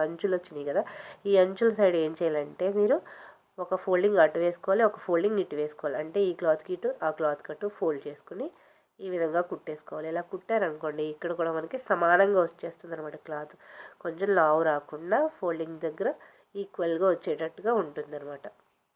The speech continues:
అప్పుడు మళ్ళీ మనం కుట్టేసుకోవడమే స్ట్రైట్గా కింద వరకు. ఇది కుట్టిన తర్వాత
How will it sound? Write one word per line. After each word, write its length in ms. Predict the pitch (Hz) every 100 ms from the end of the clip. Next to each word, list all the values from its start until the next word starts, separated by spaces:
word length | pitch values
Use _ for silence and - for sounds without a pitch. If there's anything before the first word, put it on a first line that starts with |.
| _
అప్పుడు 180 | 170 170 165
మళ్ళీ 160 | 175 196
మనం 160 | 190 285 _ _ _ _
కుట్టేసుకోవడమే 680 | - - 151 - 156 143 151 151
స్ట్రైట్గా 400 | - 147 - - -
కింద 180 | 151 151
వరకు. 260 | 143 143 - - _ _ _ _ _ _ _ _ _ _ _ _ _ _ _ _ 190
ఇది 100 | 196
కుట్టిన 300 | 190 - 185 185
తర్వాత 220 | 165 165